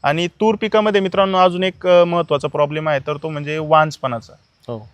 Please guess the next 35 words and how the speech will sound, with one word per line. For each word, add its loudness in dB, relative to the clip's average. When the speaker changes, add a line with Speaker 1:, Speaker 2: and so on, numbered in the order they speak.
Speaker 1:
अ, 4
तुरीमध्ये -2
हा 2
जो -2
प्रॉब्लेम 0
आहे, 2
तर -6
हे 0
डायरेक्ट 4
आपल्या -2
उत्पादनावरती -4
अफेक्ट -2
करतो. -18
Speaker 2:
बरोबर. -8
Speaker 1:
अ, 6
याच्यामध्ये 4
होतं 2
काय, 4
तुरीला 4
फुलं 6
लागत 2
नाही, -8
शेंगा 0
लागत 4
नाही, -14
फक्त -8
पानाचे 0
असे -2
गुच्छ, -6
अ, 0
तयार 6
झालेले 2
आपल्याला -4
पाहायला -2
मिळतात. -6